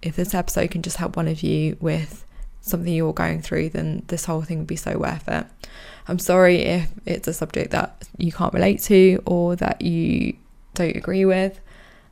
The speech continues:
Um, that's okay. Everyone's entitled to have their opinion, and that's completely normal. But yeah, I'm just very, very grateful to have this space to be able to share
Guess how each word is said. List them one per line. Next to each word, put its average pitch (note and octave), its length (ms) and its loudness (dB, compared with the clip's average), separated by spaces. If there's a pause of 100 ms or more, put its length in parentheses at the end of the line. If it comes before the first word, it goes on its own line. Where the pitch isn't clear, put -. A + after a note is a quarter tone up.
(120)
Um, F3 340 -4
that's A3+ 220 0
okay. G#3+ 420 0 (340)
Everyone's F#3+ 320 2
entitled F#3 380 0
to F3+ 60 -2
have F3+ 180 -2
their F3 140 -2
opinion, F#3 420 -2
and F#3+ 100 -2
that's G3 160 -6
completely F#3 360 -4
normal. F3 520 -2 (600)
But - 320 -2
yeah, G3+ 260 -4 (140)
I'm F#3 120 0
just F#3 160 -2
very, F3+ 200 0
very E3+ 180 0
grateful - 520 -4 (500)
to E3+ 400 -2
have E3+ 280 -4
this - 140 -4
space - 400 -6
to - 80 -10
be E3 80 -2
able D#3+ 120 0
to - 60 -4
share E3 420 -4